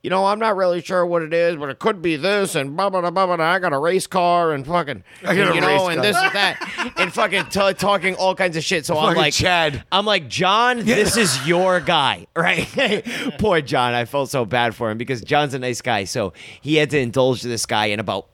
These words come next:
Speaker 1: fucking eighty-five minutes of conversation. But, <laughs> um, so I,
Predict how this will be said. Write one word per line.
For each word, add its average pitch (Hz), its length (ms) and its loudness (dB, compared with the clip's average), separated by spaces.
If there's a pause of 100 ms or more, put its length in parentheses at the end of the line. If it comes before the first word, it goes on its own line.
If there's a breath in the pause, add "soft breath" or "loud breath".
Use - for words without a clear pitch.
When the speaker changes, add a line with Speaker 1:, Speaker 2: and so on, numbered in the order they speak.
(240)
Speaker 1:
fucking - 400 -10
eighty-five 131 540 0
minutes 120 240 -4
of 117 80 -8
conversation. 104 680 -4 (380 loud breath)
But, 139 260 2
<laughs> 165 220 2
um, 180 320 0 (540 loud breath)
so 151 380 -2 (360 loud breath)
I, 160 200 0